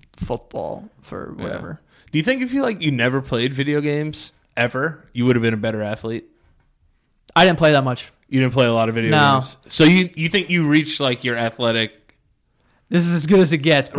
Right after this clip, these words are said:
Speaker 2: Right, yeah.
Speaker 1: Yeah,
Speaker 2: Isn't
Speaker 1: no,
Speaker 2: that,
Speaker 1: because
Speaker 2: isn't that a humbling day where, like, you're just like, "Holy shit, I'm a junior, like, a senior," and I was like, "This is about it."
Speaker 1: I had a good run of being very dominant.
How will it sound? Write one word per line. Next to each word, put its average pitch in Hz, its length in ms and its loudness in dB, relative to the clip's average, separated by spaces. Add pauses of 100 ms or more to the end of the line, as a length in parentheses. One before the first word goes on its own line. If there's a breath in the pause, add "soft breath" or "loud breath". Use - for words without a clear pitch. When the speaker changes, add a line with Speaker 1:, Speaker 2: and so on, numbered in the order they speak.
Speaker 2:
Right, 110 300 2
yeah. 110 280 2 (280 loud breath)
Speaker 1:
Yeah, 202 140 6
Speaker 2:
Isn't 294 60 8
Speaker 1:
no, 311 60 8
Speaker 2:
that, 339 140 10
Speaker 1:
because 285 160 6
Speaker 2:
isn't 330 100 2
that 370 120 6
a 226 40 4
humbling 180 440 2
day 139 440 2
where, 143 180 2
like, 147 220 4
you're 151 120 4
just 135 160 -2
like, 120 260 0 (420 soft breath)
"Holy 139 280 -2
shit, 139 200 -2
I'm 120 100 -2
a 113 40 -6
junior, 123 800 -2
like, 110 160 -6
a 98 40 -16
senior," 120 500 -4
and 113 180 -8
I 113 40 -2
was 107 100 -6
like, 107 120 -8
"This 107 100 -14
is 101 60 -16
about 92 260 -10
it." 90 280 -12 (1900 soft breath)
Speaker 1:
I 165 200 4
had 190 640 4
a 156 120 2
good 156 380 2
run 143 560 2 (440)
of 131 480 2 (100)
being 143 580 0 (580)
very 151 500 2
dominant. 127 760 0